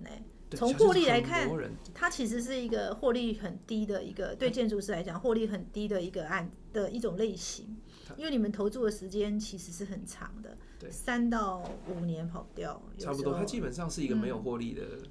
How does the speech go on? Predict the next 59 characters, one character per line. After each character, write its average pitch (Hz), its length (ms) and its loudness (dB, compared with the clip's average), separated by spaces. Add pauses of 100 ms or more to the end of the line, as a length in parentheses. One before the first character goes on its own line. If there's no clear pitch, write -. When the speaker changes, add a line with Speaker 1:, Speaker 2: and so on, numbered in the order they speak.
(140)
Speaker 1:
其 - 160 4
实 392 40 6
就 453 80 10
是 453 180 6
没 381 60 6
有 330 80 10
获 320 320 10
利 320 240 6
啊， 254 180 6
Speaker 2:
东 277 60 2
西。 370 40 2
Speaker 1:
因 440 60 8
为 415 60 4
你 277 80 6
知 233 60 4
道 349 120 10
建 349 220 2
筑 269 120 0
师 311 160 -2
又 330 140 6
有 208 80 8
建 254 220 2
筑 233 100 0
师 247 240 -2
的 226 180 2
一 214 120 -2
个 214 240 0
收 262 200 4
费 254 220 2
的 185 100 0
一 202 120 -6
个， - 360 -6 (320)
Speaker 2:
对， 214 80 -10
对， - 20 -10
对。 - 100 4
Speaker 1:
一 - 20 6
个 147 60 4
规-， 247 180 6 (100)
Speaker 2:
标 262 220 8
准。 233 300 0
Speaker 1:
标 - 0 -
准 196 100 -6
嘛。 180 80 -4
Speaker 2:
对， - 140 -10
对， - 0 -
对， - 80 -10
对， - 80 -12
对。 - 100 -16
Speaker 1:
所 381 140 4
以 381 40 8
其 330 160 4
实 269 160 -2
从， 233 480 2 (460)
呃， 202 500 0
某 214 160 4
个 269 120 4
角-， 214 240 2
我 247 40 4
从 277 220 2